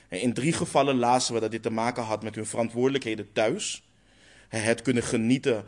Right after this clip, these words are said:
van de zegeningen die de Heere God hen gegeven heeft. En in een ge-, in een vierde geval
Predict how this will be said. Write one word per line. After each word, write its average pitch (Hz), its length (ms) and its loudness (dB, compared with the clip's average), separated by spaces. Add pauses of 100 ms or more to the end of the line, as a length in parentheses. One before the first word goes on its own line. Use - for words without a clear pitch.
(160)
van 117 200 -4
de 110 80 -6
zegeningen 113 800 0 (180)
die 113 120 -4
de 110 100 2
Heere 113 300 2
God 113 220 -2
hen 110 160 -8
gegeven 113 460 -6
heeft. 127 360 -10 (460)
En 123 140 0
in 117 100 2
een 120 60 2
ge-, - 320 -8
in 117 100 -2
een 113 80 -2
vierde 160 320 0
geval 123 420 0